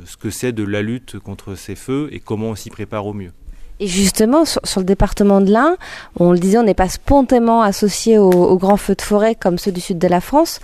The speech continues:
Speaker 2: Pourtant, est-ce que ce risque existe sur notre département ?
Speaker 1: Bah, le risque, euh, le risque grandit. Euh, on, on a du mal des fois à s'en rendre compte, mais sur les périodes de sécheresse, que les deux dernières, euh, les grosses périodes de canicule de cet été, au mois de juin et,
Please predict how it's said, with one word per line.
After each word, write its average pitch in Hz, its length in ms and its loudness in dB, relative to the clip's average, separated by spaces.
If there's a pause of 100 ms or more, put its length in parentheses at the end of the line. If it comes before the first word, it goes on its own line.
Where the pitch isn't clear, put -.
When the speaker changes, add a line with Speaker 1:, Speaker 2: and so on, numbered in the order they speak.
(480)
Speaker 2:
Pourtant, 294 380 -2
est-ce 247 180 -2
que 311 120 -2
ce - 120 -2
risque 269 380 0 (160)
existe 214 560 -2
sur 196 120 -6
notre 185 160 0
département ? 185 600 0 (640)
Speaker 1:
Bah, 117 100 -2
le 117 160 4
risque, 135 340 -2
euh, 104 1040 -2
le 98 140 -4
risque 117 240 -4
grandit. 110 560 -2 (360)
Euh, 110 260 -8
on, 123 300 -4
on 107 40 -2
a 107 60 -2
du 107 140 0
mal 120 180 2
des 110 80 -4
fois 113 240 -4
à 98 60 -4
s'en 107 180 -6
rendre 101 300 -4
compte, 151 380 -8 (320)
mais 110 260 -2
sur 104 160 -6
les 101 220 -4
périodes 104 300 -4
de 98 120 -8
sécheresse, 110 500 -6
que 92 640 -8
les 95 280 -8
deux 110 160 -2
dernières, 107 480 -4
euh, 90 520 -12
les 92 140 -12
grosses 110 240 -8
périodes 107 320 -4
de 98 100 -8
canicule 107 540 -4
de 98 80 -6
cet 95 240 -10
été, 131 260 -6
au 131 100 -4
mois 95 200 -6
de 87 60 -12
juin 107 380 -4
et, 95 120 -8